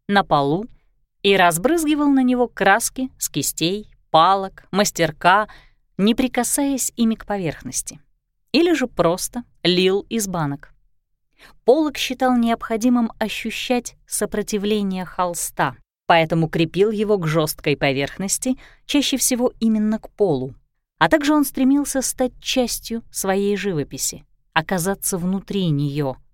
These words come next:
и поэтому предпочитал работать сразу со всех четырех сторон расстеленного холста. Главным же для художника стало полное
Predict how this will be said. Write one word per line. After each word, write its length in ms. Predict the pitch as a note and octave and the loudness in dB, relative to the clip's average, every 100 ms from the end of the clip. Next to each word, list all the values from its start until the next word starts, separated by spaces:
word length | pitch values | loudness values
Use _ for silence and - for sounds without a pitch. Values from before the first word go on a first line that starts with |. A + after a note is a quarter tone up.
| _ _ | _ _
и 120 | E3+ | -2
поэтому 500 | D#3+ E3 F#3 - F3 | 2 4 2 0 -2
предпочитал 640 | D#3+ D#3+ E3 D#3+ - E3+ D#3+ | -2 -4 -6 -6 0 0 2
работать 480 | D#3+ G3 G#3 G3 - - - | 2 2 0 -4 -8 -20 -12
сразу 500 | - E3+ E3+ G#3 A3+ | -2 2 4 4 0
со 200 | - G#3+ | -2 -2
всех 340 | - G3 G3+ | -2 -4 -4
четырех 380 | - G#3 G3+ F3+ | -6 -6 -6 -6
сторон 520 | - E3+ D#3 E3+ E3+ - _ - | -6 0 2 2 -2 -8 _ -2
расстеленного 760 | F3+ E3+ - - D#3+ D3+ D3 D3+ | 0 0 -4 -4 -2 0 -2 -2
холста. 580 | D#3+ E3 - - B2+ - _ _ _ _ _ _ | -2 -2 -2 -8 -12 -14 _ _ _ _ _ _
Главным 640 | F3 E3+ G3+ C#4+ C#4+ E3 D3 | -4 2 4 4 2 0 0
же 140 | D3 | -2
для 160 | C#3 D3+ | -2 -2
художника 580 | G#3+ D4+ D#4 C#4+ C#4 C4+ - - | 0 0 2 2 0 -2 -8 -10
стало 380 | - C4+ D4+ - | 0 2 2 -2
полное 600 | - B3+ C4 B3+ B3+ | 2 2 4 2 0